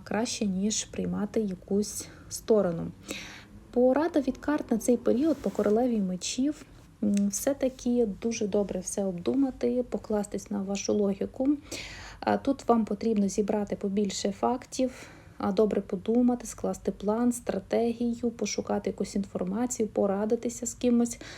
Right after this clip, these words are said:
А, добре все зважити перед тим, як приймати, а, якесь рішення в вашій ситуації. Я вам бажаю, м, вирішити усі ваші питання у вересні і зустрінемося в наступному відео.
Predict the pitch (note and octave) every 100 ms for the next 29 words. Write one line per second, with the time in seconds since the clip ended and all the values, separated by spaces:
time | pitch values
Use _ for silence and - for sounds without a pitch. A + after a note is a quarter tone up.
0 | - - - G3+ F3+ A3+ A#3 A3 - -
1 | G#3 G3 F#3 F#3 F#3 F#3 F3+ F3 F#3 F#3
2 | - A#3+ A#3+ G3+ G#3 B3 - F#3 F3+ F#3+
3 | A#3 B3 A#3+ - - - - G3+ F3+ F3+
4 | F3 G3 F3+ - G#3+ - F#3+ - G3+ F#3+
5 | F3+ F3+ - G3+ G3 E3+ E3+ - F3 -
6 | - - - A3 A#3+ G3+ F#3+ A3 - F#3+
7 | F3 E3+ - - - - - G3+ G3+ G3+
8 | G3+ G3 G3 G3 - - - - - -
9 | - - G#3 G#3+ - F#3 - F3 - -
10 | - G#3 - - G3+ F3+ F#3+ F3 - -
11 | F3 - - - - G#3 - F#3+ E3+ E3+
12 | A3+ G3+ F3 E3+ F3+ B3 C4+ D#4 - -
13 | - - - - B3 D4 - F#3 - F#3+
14 | A3 C4 C4+ - A#3 F3+ - G#3 G#3 G3
15 | F3+ F#3 -